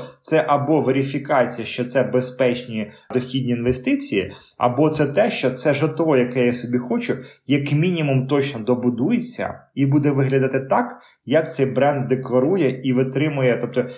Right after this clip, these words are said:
його обіцянки, вони справжнюються, тобто вони доходять до фіналу, і дійсно ми отримуємо в фіналі те, що кон-, нам показували,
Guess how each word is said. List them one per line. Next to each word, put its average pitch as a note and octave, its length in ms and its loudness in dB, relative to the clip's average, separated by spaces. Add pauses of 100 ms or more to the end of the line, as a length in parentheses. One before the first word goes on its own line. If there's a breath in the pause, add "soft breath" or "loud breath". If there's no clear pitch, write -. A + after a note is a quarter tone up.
(120 loud breath)
його D3+ 380 2
обіцянки, C#3 920 -2
вони C#3+ 440 0
справжнюються, - 880 0
тобто - 180 -6
вони B2+ 200 2
доходять C3 400 0
до A#2+ 100 0
фіналу, D3 560 0 (260 loud breath)
і D3 80 -2
дійсно E3 420 0
ми B2+ 140 4
отримуємо B2+ 580 0
в - 40 -12
фіналі D3 320 2
те, C#3+ 240 0
що B2+ 200 -2
кон-, A#2+ 340 -2
нам B2 200 0
показували, B2+ 720 0